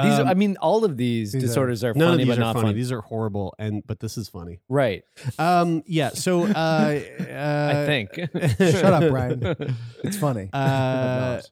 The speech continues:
Speaker 2: A-, A-, A H S, alien hand syndrome, is usually the result of a tumor, stroke, or surgery that affects the corpus callosum,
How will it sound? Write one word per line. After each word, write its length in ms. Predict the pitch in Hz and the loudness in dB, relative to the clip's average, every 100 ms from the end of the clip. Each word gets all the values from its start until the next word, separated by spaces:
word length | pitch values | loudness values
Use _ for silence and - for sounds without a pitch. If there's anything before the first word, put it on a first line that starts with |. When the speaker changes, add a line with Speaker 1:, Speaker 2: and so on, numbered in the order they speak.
| - | -18
Speaker 2:
A-, 300 | 107 69 76 | -16 -16 -12
A-, 580 | - 190 190 208 139 160 | -2 2 2 2 -2 -8
A 100 | - | -4
H 320 | 196 196 190 | 0 0 2
S, 220 | 175 170 139 | 0 0 0
alien 260 | 160 160 | 0 0
hand 160 | 147 156 | 0 0
syndrome, 240 | 151 151 | -2 0
is 160 | 139 120 | 0 0
usually 300 | 143 139 135 | -2 0 0
the 60 | 120 | 0
result 340 | 117 113 120 | -2 -2 -4
of 40 | 113 | -8
a 40 | |
tumor, 260 | 107 131 117 | -6 -4 -4
stroke, 320 | - 117 110 | -4 -6 -6
or 80 | 101 | -8
surgery 380 | - 117 117 110 | -8 -6 -4 -4
that 160 | 98 95 | -4 -8
affects 360 | - 110 - | -6 -10 -10
the 260 | - 104 95 | -14 -12 -12
corpus 400 | - 135 - 120 | -12 -12 -10 -12
callosum, 680 | - - 95 101 113 - | -12 -18 -14 -10 -10 -10